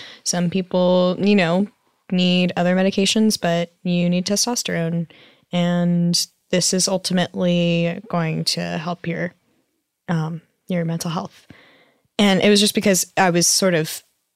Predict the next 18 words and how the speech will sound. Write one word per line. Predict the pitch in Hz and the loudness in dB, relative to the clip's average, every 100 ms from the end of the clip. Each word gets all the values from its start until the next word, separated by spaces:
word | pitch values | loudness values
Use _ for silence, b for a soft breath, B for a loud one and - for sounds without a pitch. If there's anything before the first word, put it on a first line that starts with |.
| - | -6
saying | - - 196 185 175 170 175 | -2 0 2 2 2 2 2
these | 160 165 - | 0 -2 -4
doubts | - 175 156 165 - - | -6 -4 -2 -2 -2 -2
that | 165 | -2
I | 170 | -6
had | - 165 160 165 | -4 -2 -2 -2
about, | 165 - | -4 -6
like, | 165 165 - | -6 -6 -4
you | |
know, | 170 160 | -4 -2
what | 165 | -4
if | 156 - _ | -4 -8 _
this, | 160 160 - - - B B B _ | -6 -2 -2 -2 -4 B B B _
um, | 170 160 160 160 160 160 - _ - | 0 0 0 0 0 -2 -6 _ -4
messes | 165 160 160 | -4 -2 -4
up | 160 | -4
my | 151 | -4
uterus | 156 233 220 190 190 - | 0 4 4 4 2 0